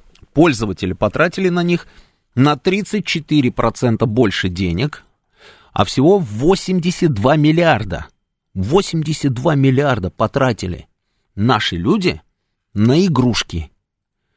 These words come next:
в телефоне или в планшете. Мобильный сегмент. Здорово, да? Восемьдесят два миллиарда рублей. Ну,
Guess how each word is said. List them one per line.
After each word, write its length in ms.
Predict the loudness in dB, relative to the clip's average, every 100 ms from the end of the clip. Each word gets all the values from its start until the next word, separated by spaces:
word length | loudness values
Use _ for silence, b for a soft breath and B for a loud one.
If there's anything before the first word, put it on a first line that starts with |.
| _ _ _ _
в 100 | -4
телефоне 540 | 0 0 2 0 0
или 100 | 0
в 120 | -2 -4
планшете. 560 | -4 -2 -4 -6 -12 -20 _ _ _ _ -4
Мобильный 400 | 0 2 2 0
сегмент. 580 | -4 -2 -2 -2 -6 _ _ _ _ _ _ _ _ _ _ _ -8
Здорово, 500 | -4 -2 -2 -2 -4
да? 260 | -2 -4 -4 _ _ _ _ b b b b _ _ _ _ _ _ _ _ _ _ _ _ _ -4
Восемьдесят 500 | 2 2 2 0 2
два 140 | 0
миллиарда 400 | 2 0 0 0
рублей. 360 | -2 -2 -4 -8 _ _ b b b b b b _
Ну, 240 | -2 0